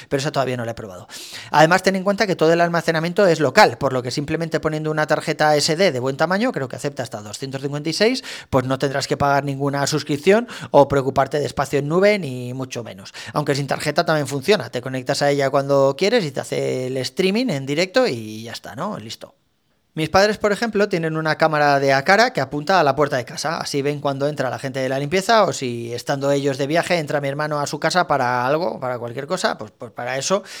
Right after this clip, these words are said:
les vale la cámara, ¿no? Para eso le funciona bastante bien. Y a ellos les da igual que sea Acara, que sea Homagin, que sea Netatmo, que sea Pepito Pérez.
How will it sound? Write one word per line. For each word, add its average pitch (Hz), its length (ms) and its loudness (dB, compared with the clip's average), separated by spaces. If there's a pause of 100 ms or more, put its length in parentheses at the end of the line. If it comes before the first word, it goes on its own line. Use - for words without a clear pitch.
(120)
les 143 200 -2
vale 147 220 6
la 123 140 0
cámara, 113 280 -10
¿no? 170 120 -6
Para 127 160 -4
eso 131 180 -4
le 123 120 -6
funciona 139 340 -6
bastante 123 320 -8
bien. 107 140 -14 (360)
Y 151 120 2
a 147 60 6
ellos 196 180 6
les 139 160 2
da 151 80 4
igual 160 240 4
que - 100 -6
sea 151 280 2
Acara, 170 440 4
que 165 80 -6
sea 135 220 2
Homagin, 165 500 2
que 147 100 -4
sea 139 300 0
Netatmo, 180 520 0
que 147 100 -6
sea 151 180 -2
Pepito 160 340 4
Pérez. - 280 -10